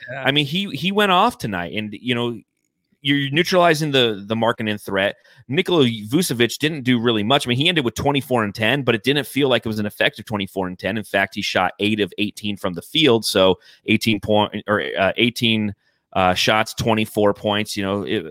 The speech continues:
Speaker 2: efficient, but not crazy efficiency for him. Um, but then you have Denzel Valentine join the f-, the party coming off the bench, has nineteen points, uh, three of nine from three, and it felt like he was, like, ten for five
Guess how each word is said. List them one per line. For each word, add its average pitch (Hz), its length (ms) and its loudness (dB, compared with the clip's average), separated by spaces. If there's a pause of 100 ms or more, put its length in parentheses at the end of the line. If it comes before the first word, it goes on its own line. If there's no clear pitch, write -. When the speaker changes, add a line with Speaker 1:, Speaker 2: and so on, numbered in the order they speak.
(140)
Speaker 2:
efficient, 127 480 0
but 104 100 0
not 101 200 0
crazy 127 400 2
efficiency 90 540 -4
for 87 260 -2
him. 92 280 -4 (420)
Um, 120 220 2
but 120 160 -2
then 147 140 2
you 160 100 4
have 147 180 4
Denzel 143 380 4
Valentine 117 760 -2 (360)
join 123 320 4
the 113 80 4
f-, - 280 -12
the 107 140 0
party 139 420 2
coming 120 260 -2
off 113 120 0
the 107 80 -4
bench, 135 240 -2
has 113 160 -2
nineteen 151 500 -2
points, 143 540 -2 (300)
uh, 98 180 0
three 160 340 0
of 151 100 2
nine 139 340 2
from 110 200 -4 (140)
three, 135 280 4
and 117 80 2
it 90 100 -2
felt 135 180 2
like 131 160 0
he 127 100 2
was, 110 160 0
like, 104 240 0
ten 120 280 -2
for 101 200 -6
five 101 400 -4